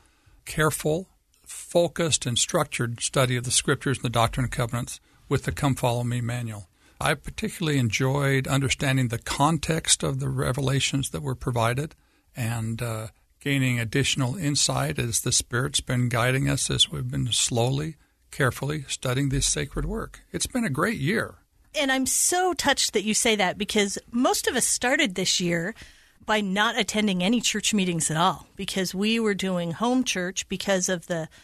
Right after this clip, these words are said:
Speaker 2: global covid nineteen pandemic.
Speaker 1: In fact, it was. And, uh, so you can see the progress that we've made as, uh, the body of the church and being able to meet together,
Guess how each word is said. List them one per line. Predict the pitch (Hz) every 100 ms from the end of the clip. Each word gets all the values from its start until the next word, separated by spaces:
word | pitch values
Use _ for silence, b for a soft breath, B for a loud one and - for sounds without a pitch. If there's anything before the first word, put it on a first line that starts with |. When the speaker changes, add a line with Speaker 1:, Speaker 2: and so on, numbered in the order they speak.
| B B
Speaker 2:
global | - 196 180 180 165
covid | - 185 175
nineteen | 170 160 - 160
pandemic. | 131 151 147 143 143 - - _ _ _ _ _ _
Speaker 1:
In | 170
fact, | 127 135 127
it | 147
was. | 147 143 120 110
And, | 123 113 113
uh, | 117 113 B B
so | - 143
you |
can | 131
see | 123 185
the | 151
progress | - 147 135 135 -
that | 170
we've | 135
made | 135 135 131
as, | 117 113 -
uh, | 120 113 b b b _ -
the |
body | 117 135 143
of | 139
the | 120
church | 123 156 147 -
and | 127
being | 139 143
able | 131 120
to |
meet | 123 160 -
together, | 135 127 113 127